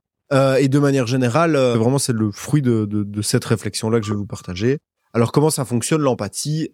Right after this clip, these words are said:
Euh, grosso modo, il y a, il y a, il y a deux débits, euh, à l'empathie. Il y a l'empathie de la journée, donc celle que vous allez avoir en vous levant le matin.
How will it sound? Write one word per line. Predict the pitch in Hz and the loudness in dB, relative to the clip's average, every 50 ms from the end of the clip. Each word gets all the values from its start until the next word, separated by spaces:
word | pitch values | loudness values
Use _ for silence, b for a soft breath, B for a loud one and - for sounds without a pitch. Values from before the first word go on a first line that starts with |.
| - | -10
Euh, | 113 110 104 107 | -10 -10 -8 -8
grosso | 110 107 110 117 110 127 | -8 -6 -6 -6 -4 -4
modo, | 123 123 123 143 | -4 -2 -2 0
il | 147 135 | 0 2
y | 120 | 2
a, | 110 107 101 95 85 | 2 2 0 -2 -2
il | 95 110 | -2 -2
y | 110 107 | -2 -2
a, | 80 76 | -2 -2
il | 101 110 | -4 -4
y | 107 110 | -2 -2
a | 107 | 0
deux | 113 120 151 151 | 2 2 4 4
débits, | 135 135 127 117 117 117 - _ _ _ _ _ _ _ - | 4 2 2 0 -2 -6 -6 _ _ _ _ _ _ _ -8
euh, | 107 107 - | -8 -4 -2
à | 117 | 0
l'empathie. | 110 110 104 98 101 - - - _ _ _ B B B B _ | 0 0 0 -2 -4 -8 -10 -14 _ _ _ B B B B _
Il | - | 2
y | 127 | 2
a | |
l'empathie | 131 139 131 127 139 123 - - 151 | 4 4 2 2 0 0 -2 -2 0
de | 139 139 | 2 2
la | 123 120 113 | 4 4 4
journée, | 113 143 135 139 135 131 165 - _ _ _ _ _ | 2 2 4 4 4 2 0 -2 _ _ _ _ _
donc | 135 113 113 107 - | -6 -4 -4 -2 -2
celle | - 147 135 131 120 | -4 -4 -4 -4 -4
que | 117 - 123 113 107 104 98 95 92 92 101 | -4 -2 -2 -2 -2 -2 -2 -4 -4 -6 -6
vous | 101 104 113 107 | -4 -4 -2 0
allez | 123 117 117 117 | 2 2 2 2
avoir | 113 110 107 117 127 131 127 120 | 2 0 0 0 0 0 0 0
en | 110 107 104 | 0 -2 0
vous | 104 120 127 | 2 2 4
levant | 131 139 131 123 127 127 | 4 4 4 2 2 0
le | 120 | 0
matin. | 117 113 107 - 113 110 131 | 0 -2 -2 -2 -2 -2 -2